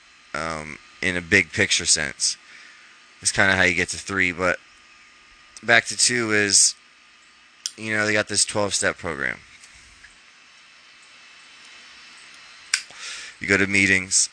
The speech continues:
N A, A A, you speak just like, kinda like this. Um, I don't wanna say just like this 'cause it's got its own format. It's got its own readings.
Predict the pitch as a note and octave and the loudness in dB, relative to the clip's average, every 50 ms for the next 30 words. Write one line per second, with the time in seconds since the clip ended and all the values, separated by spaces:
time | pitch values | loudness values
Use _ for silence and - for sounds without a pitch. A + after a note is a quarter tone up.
0 | - G2 F#2+ F#2+ F#2+ F#2+ F#2 F#2 F#2 F2+ F2 F2 F2+ F#2 - - _ - - F#2 | 0 2 2 4 4 4 4 6 4 4 2 0 -4 -10 -16 -20 _ -2 0 2
1 | F#2+ F#2+ F2+ F#2 F#2 F2+ F2+ F2+ F2 E2+ E2+ E2+ - - _ _ _ _ _ _ | 4 4 4 4 4 2 2 0 0 -2 -6 -12 -20 -20 _ _ _ _ _ _
2 | _ _ _ _ _ _ _ _ _ _ _ - - - - - - _ _ - | _ _ _ _ _ _ _ _ _ _ _ -20 -20 -20 -20 -20 -20 _ _ -20
3 | - - D#2+ F#2 F#2 - - - - G2+ F#2+ F#2 F2 - - - - - _ - | -20 -12 -6 -2 2 4 4 4 4 2 -4 -4 -4 -8 -14 -18 -18 -20 _ -16
4 | D#2+ D#2+ F2+ F2+ E2+ - - F#2 F2 E2+ E2 D#2 - - - - _ _ _ _ | -10 -6 -4 -2 0 0 2 2 2 2 0 0 -2 -10 -20 -20 _ _ _ _
5 | _ _ - - - G#2 G2 F#2 F2+ F2 F2 F2 F2 E2 D2+ E2+ E2+ E2 D#2+ - | _ _ -20 -8 -2 0 2 2 2 2 0 0 0 0 0 -2 -4 -2 -2 -2
6 | - - - - - - - - - - - - - - - - - - - - | -2 -2 -2 -2 -6 -10 -14 -20 -20 -20 -20 -20 -20 -20 -20 -20 -20 -20 -20 -20
7 | - - - - - - - - - - D2+ D#2+ D#2+ D#2 D2 C#2+ D2 D2 D2 C#2 | -20 -20 -20 -20 -20 -20 -20 -20 -12 -10 -8 -6 -6 -6 -6 -8 -8 -10 -10 -12
8 | A#1 - - - - F2 F2 F2 F2 E2+ E2 - - E2+ E2 D2+ F2 F2 - - | -16 -16 -14 -8 -6 -4 -2 0 0 2 2 2 2 0 0 -2 0 0 0 2
9 | F2 E2 - - E2 E2 - - - E2 E2 E2+ - - E2+ E2 E2 E2 - F2+ | 0 0 -2 -2 -4 -2 -2 -2 -2 -2 0 0 2 2 4 2 2 2 0 -2
10 | F2 F2 E2+ E2 - - F2 F2 F2 F2 E2+ F2 E2+ E2+ E2 - - - - - | -4 -4 -6 -8 -8 -8 -6 -4 -4 -2 0 0 0 0 0 -2 -6 -14 -20 -20
11 | - - - _ - - - - - - F2+ F2+ F2+ - - G2 F#2 F#2 F#2 F2+ | -20 -20 -20 _ -20 -10 -4 -4 -2 0 0 0 0 0 0 -2 -4 -6 -6 -2
12 | F#2+ F#2+ F#2+ F#2 F2+ F2 F2 F2 F#2 - - - - - | 0 0 0 0 -2 -4 -6 -10 -10 -6 -4 -4 -4 -4